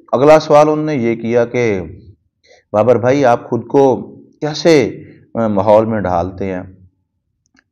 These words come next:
कैसे आप बैटिंग करते हैं? तो वो कहते हैं कि जैसे ही भाई मैं एक मुल्क से दूसरे मुल्क में ट्रैवल करता हूँ तो मैं, अ,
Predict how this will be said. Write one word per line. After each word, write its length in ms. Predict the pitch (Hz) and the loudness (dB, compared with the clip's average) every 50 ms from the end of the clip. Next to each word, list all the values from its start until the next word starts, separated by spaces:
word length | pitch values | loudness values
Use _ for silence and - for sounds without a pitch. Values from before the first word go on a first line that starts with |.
| _ - | _ -4
कैसे 260 | 117 123 120 - 143 | -4 -4 0 2 2
आप 80 | 131 113 | 2 2
बैटिंग 380 | 92 92 87 - 92 92 90 | 0 -2 -4 -4 -6 -8 -6
करते 240 | 90 85 - - 95 | -8 -10 -8 -10 -10
हैं? 80 | 101 123 | -10 -6
तो 60 | 143 | -4
वो 80 | 143 143 | -4 -2
कहते 260 | - - - 175 160 | -2 -4 -4 -2 -4
हैं 80 | 165 156 | -4 -2
कि 120 | 160 160 | -4 -2
जैसे 260 | 127 120 117 113 - 147 | 0 0 0 0 0 -2
ही 60 | 143 | 0
भाई 180 | 120 127 131 | 0 0 0
मैं 180 | 135 147 143 139 139 - - - - _ _ _ - | 0 0 -2 -2 -4 -8 -16 -20 -20 _ _ _ 0
एक 200 | 123 131 131 - | 0 0 0 0
मुल्क 240 | 135 131 131 127 131 | 0 0 0 0 -2
से 100 | - 120 | -4 -6
दूसरे 280 | 110 113 113 - 131 | -6 -6 -4 -4 -4
मुल्क 200 | 127 120 120 123 131 | -2 -2 -4 -4 -4
में 100 | 123 117 | -6 -6
ट्रैवल 320 | - - 101 92 110 117 113 | -4 -2 -2 -2 0 -2 -2
करता 280 | 117 110 110 - 120 | -2 -4 -4 -4 -6
हूँ 120 | 117 117 117 | -6 -4 -4
तो 80 | 123 117 | -4 -4
मैं, 260 | 110 104 104 110 113 113 110 - - - - - - _ _ - | -4 -4 -2 -4 -4 -6 -8 -14 -20 -20 -20 -20 -20 _ _ -6
अ, 260 | 101 104 101 101 | -4 -2 -2 -2